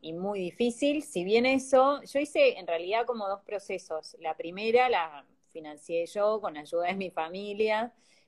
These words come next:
em, y no fue un Mauro porque no fueron cuatro años, pero sí sé como de producciones muy chicas, por eso también me interesó apoyarlo, porque sé lo que es, sé que después estás remando solo, todo el mundo se bajó del barco y vos seguís ahí porque <laughs> lo tenés que sostener.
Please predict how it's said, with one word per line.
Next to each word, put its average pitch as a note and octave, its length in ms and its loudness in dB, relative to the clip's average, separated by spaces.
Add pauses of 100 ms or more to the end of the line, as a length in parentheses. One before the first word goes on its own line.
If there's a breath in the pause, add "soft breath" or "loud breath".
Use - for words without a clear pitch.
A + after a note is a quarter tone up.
(180)
em, D3+ 560 -6
y F3 140 -8
no F3 200 0
fue G#3 300 4
un G3+ 180 -2
Mauro G#3+ 500 4
porque C#3 240 -8
no C#3 120 -12
fueron F3 400 -4
cuatro F#3 380 0
años, G3+ 420 -4
pero E3 200 -4
sí G#3 180 -10
sé G#3 340 -2
como G3 220 -4
de E3+ 120 0
producciones E3 580 -6
muy F#3 160 -8
chicas, G#3+ 360 2
por D#3+ 160 -6
eso F3+ 200 -4
también E3+ 500 -8
me D#3+ 60 -18
interesó D3+ 460 -8
apoyarlo, F#3+ 640 2
porque - 260 -18
sé F3+ 200 -6
lo F3+ 140 0
que G3+ 360 0
es, A3 80 -6
sé E3+ 200 -2
que F3 120 -2
después E3+ 420 -4
estás E3 300 -6
remando D#3 380 -6
solo, A3+ 500 4
todo E3 120 -2
el E3+ 60 -8
mundo F3 180 -16
se - 160 -10
bajó D3+ 280 -4
del E3+ 100 2
barco G3 400 4
y F3 60 0
vos E3 160 -2
seguís E3+ 440 -2
ahí E3+ 320 -2
porque F3 220 -10
<laughs> - 640 -6
lo F#3 200 0
tenés F#3 300 -4
que A3 140 4
sostener. G#3 800 -2